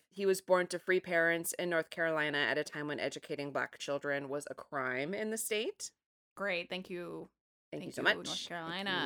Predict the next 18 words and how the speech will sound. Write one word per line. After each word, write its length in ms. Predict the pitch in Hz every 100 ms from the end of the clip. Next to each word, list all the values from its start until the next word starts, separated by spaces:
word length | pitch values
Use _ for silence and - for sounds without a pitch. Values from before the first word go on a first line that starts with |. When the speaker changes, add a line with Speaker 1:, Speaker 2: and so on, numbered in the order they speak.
| 107
Speaker 1:
Thank 60 | 135
you 240 | 135 135
so, 320 | - - - -
so 200 | - 113
much. 520 | 62 76 - - -
You're 180 | 147 147
really 260 | 202 330 180
doing 420 | 131 117 98 110 - _
the 80 | 143
devil's 380 | - - - -
work. 280 | 82 82 - _ _ _ -
But 100 | 208
he 60 |
was 120 | 196
able 280 | 196 202 233
to 140 | 226 220
attend 360 | 196 202 185
school 560 | - - 170 160 156